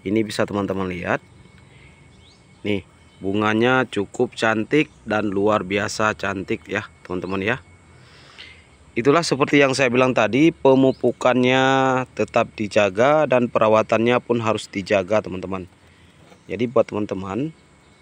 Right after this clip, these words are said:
ingin melakukan perawatannya seperti yang kami lakukan,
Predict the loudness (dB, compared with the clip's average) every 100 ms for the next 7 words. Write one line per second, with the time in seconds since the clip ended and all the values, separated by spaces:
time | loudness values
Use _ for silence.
0 | -4 0 2 2 4 2 0 0 0 2
1 | 2 2 2 0 2 0 -2 -2 -2 0
2 | 0 0 -6 -20 _ -6 -2 0 0 0
3 | -2 -4 0 0 0 -4